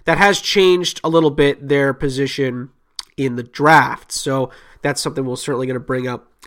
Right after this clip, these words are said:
later on in the show as well. But first, let's do a quick Knicks news whip around for the first part of the show today. And, and this was a kind of a, a weird one, again, 'cause there's not a lot going on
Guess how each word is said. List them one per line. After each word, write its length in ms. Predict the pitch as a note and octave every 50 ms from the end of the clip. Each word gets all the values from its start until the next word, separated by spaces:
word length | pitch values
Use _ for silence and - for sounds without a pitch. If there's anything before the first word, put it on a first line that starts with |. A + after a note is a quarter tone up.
| _ -
later 280 | - A#2+ A#2+ A2+ A2+ A#2
on 100 | A#2 A#2
in 60 | A#2
the 100 | A#2 A#2+
show 460 | - - - B2+ A#2 A2+ A#2 A2+ B2 _ - - - - - _ _ -
as 180 | C3+ B2+ - -
well. 300 | A#2+ B2+ C#3+ C#3 B2 A#2
But 140 | D3+ C#3
first, 340 | - - B3+ D4 D#4 C#4 -
let's 120 | F3+ D#3 -
do 120 | G3 F3+
a 60 | D#3+
quick 180 | - F#3+ E3 D3
Knicks 340 | D3 E3 F#3 F#3 - - -
news 440 | E3 E3 D#3+ D#3+ D#3+ D3+ C#3 - -
whip 300 | - C3 C3+ D#3 - -
around 560 | F3 D#3+ E3 E3 D#3+ D#3+ D#3+ D#3+ D#3+ D#3 D3+ D3+ _ _ _ _ _ _ _ _ _ _ _
for 140 | - D3
the 60 | C3+ B2
first 560 | - - D3+ D3+ D3+ - - - - _ -
part 340 | - - C#3+ C#3 C3+ - -
of 140 | B2+ B2+
the 60 | C3 A#2+
show 600 | - - - C#3+ C3 B2 B2 A#2+ A#2+ A#2 A#2 C#3 _ _ _ _ _ -
today. 640 | - A#2+ - - - A#2 A2 G#2 - C#2+ C#2+ - -
And, 120 | - D3 D3+
and 380 | - - E3+ - - - F3
this 140 | A3 A#3+ -
was 140 | - A#3 F3+
a 40 | E3+
kind 320 | - - - F3+ F3 E3
of 80 | D3+ C#3
a, 100 | B2+ B2+ - - - _ - - _ _ _ _ _ _ _ _ - - - - - - - - - _ _ -
a 120 | - C#3+
weird 360 | C#3 C3 C#3 D#3+ F#3+ A#3 A3
one, 420 | A3 A3+ A#3+ A#3+ A#3+ B3 A#3 G#3+ - - -
again, 400 | - D#3 C#3+ F3+ F#3 G3 G3 G3+
'cause 200 | G3 - D#3+ D3
there's 200 | D3 D3 C3 C3+
not 160 | D#3+ E3+ F3+ F3+
a 20 |
lot 400 | E3 D#3 D#3+ E3 E3+ - - _ _ - C#3+
going 320 | D3+ D3 D#3 D#3+ D#3 C#3 C#3
on 520 | D3 D3+ D#3+ F3+ F#3 G3+ G3 F#3 F#3